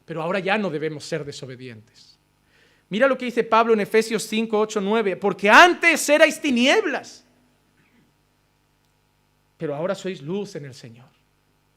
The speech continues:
Andad como hijos de la luz,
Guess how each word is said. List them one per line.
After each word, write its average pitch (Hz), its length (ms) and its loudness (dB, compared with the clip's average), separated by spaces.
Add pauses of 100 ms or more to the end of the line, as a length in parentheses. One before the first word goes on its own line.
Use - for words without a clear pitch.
(1120)
Andad 170 580 6
como 165 320 -4
hijos 220 720 -4 (480)
de 147 140 -2
la 143 120 -2
luz, 151 640 -2